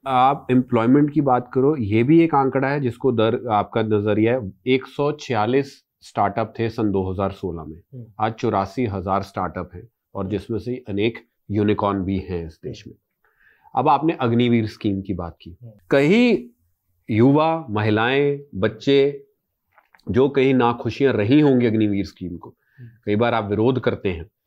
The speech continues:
Speaker 1: चिदंबरम साहब ने जब नोटबंदी हुई दो हज़ार सोलह में क्या कहा, "ये यू-, यूपीआई स्कीम गांव में कैसे चलेगी, गांव में इंटरनेट कैसे आएगा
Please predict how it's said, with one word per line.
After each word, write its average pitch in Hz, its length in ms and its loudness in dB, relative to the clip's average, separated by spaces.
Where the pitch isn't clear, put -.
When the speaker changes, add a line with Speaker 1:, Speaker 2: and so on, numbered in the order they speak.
Speaker 1:
चिदंबरम 156 500 2
साहब 175 240 0
ने 175 100 4
जब 160 140 2
नोटबंदी 135 480 2
हुई 135 80 2
दो 123 180 0
हज़ार 120 180 -2
सोलह 117 280 -2
में 117 180 -2
क्या 113 180 -2
कहा, 117 420 -4
"ये 170 220 4
यू-, 143 380 2
यूपीआई 160 400 2
स्कीम 180 340 2
गांव 117 240 2
में 170 160 4
कैसे 170 240 0
चलेगी, 165 560 -2
गांव 104 200 2
में 131 180 2
इंटरनेट 147 540 0
कैसे 165 340 0
आएगा 151 320 -4